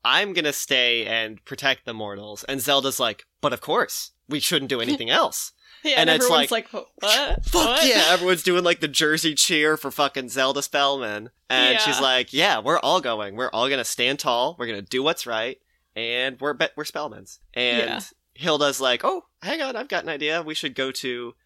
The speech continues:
Speaker 1: the high school, 'cause Doc Cerberus
Speaker 2: Yeah.
Speaker 1: said that's the tornado shelter." And Ambrose is like,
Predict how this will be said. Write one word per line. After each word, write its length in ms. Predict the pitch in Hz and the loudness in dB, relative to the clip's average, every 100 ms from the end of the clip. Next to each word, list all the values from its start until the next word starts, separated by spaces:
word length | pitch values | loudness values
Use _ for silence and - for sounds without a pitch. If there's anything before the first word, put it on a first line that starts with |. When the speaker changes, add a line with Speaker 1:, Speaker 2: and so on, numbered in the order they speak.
| _ - | _ -6
Speaker 1:
the 60 | |
high 160 | 165 226 | -2 -2
school, 420 | - 120 110 135 | -2 -8 -8 -10
'cause 180 | - 113 | -12 -6
Doc 260 | 123 120 | -2 -2
Cerberus 300 | - 143 262 262 | -4 -2 0 2
Speaker 2:
Yeah. 100 | 240 | 0
Speaker 1:
said 180 | 202 - | -2 -4
that's 220 | 107 - | -6 -6
the 180 | 131 131 | -6 -6
tornado 440 | - 175 277 262 | -6 -4 -4 -4
shelter." 520 | 165 117 95 - 69 _ _ _ _ _ _ | -4 -6 -8 -12 -14 _ _ _ _ _ _
And 520 | 110 110 110 107 104 - _ - | -4 -4 -4 -8 -14 -20 _ -4
Ambrose 480 | 143 147 139 131 - | 0 0 0 -2 -4
is 200 | 131 113 | -8 -4
like, 280 | 120 113 | -4 -2